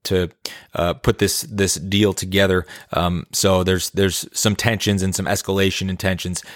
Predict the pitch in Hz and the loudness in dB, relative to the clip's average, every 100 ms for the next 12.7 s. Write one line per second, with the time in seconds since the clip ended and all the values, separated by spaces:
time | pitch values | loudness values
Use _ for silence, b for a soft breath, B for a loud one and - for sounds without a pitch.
0 | B 92 90 - 98 101 120 120 104 98 | B -6 -4 -4 0 4 4 4 2 0
1 | 98 110 110 104 107 98 92 - B B | 2 4 6 4 4 2 0 -4 B B
2 | B - 92 110 104 101 98 98 95 90 | B -4 2 4 4 2 2 2 0 0
3 | 104 104 104 95 104 95 95 101 92 - | 2 4 4 2 -2 -4 -2 -2 -2 -2
4 | 101 98 98 98 90 95 101 - B B | 0 0 0 0 0 2 2 0 B B
5 | B - 98 92 - 110 113 104 - 110 | B -2 -2 -2 -2 2 2 2 -2 -2
6 | 104 101 95 104 104 98 90 101 - 90 | 0 -2 0 2 2 0 0 -2 -2 -6
7 | 90 92 95 90 - 95 92 98 95 110 | -4 -2 0 -2 -2 -2 -2 -4 -4 -2
8 | 107 98 b b - 90 110 101 107 107 | -2 -2 b b -10 0 0 2 2 2
9 | 104 92 101 107 104 113 107 - 110 101 | 2 2 4 4 4 2 0 0 -2 -4
10 | B B 101 98 101 98 92 - 101 95 | B B -4 0 2 2 -2 -2 0 0
11 | - 101 101 - 98 - 95 98 95 95 | 2 2 2 0 -2 0 0 2 2 2
12 | 92 85 B B - 90 90 | 2 -2 B B -2 0 0